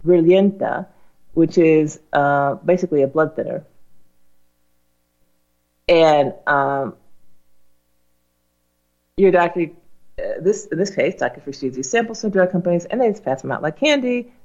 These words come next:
Patients are happy, everyone's grateful, but in this case, the samples are tainted.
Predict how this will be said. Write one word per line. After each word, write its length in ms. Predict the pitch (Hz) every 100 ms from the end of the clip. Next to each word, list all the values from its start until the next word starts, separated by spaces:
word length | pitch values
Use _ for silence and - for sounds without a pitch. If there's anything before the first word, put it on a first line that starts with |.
| - -
Patients 300 | 117 143 -
are 60 |
happy, 300 | 202 214 208
everyone's 300 | 190 170 156
grateful, 540 | 214 226 226 226 220 220 _ - -
but 180 | 175 170
in 60 |
this 140 | 165 -
case, 300 | 151 151 -
the 40 |
samples 400 | - 135 135 135
are 300 | 135 127 131 _ - - - - _ _ _ _ _ -
tainted. 340 | 139 131 -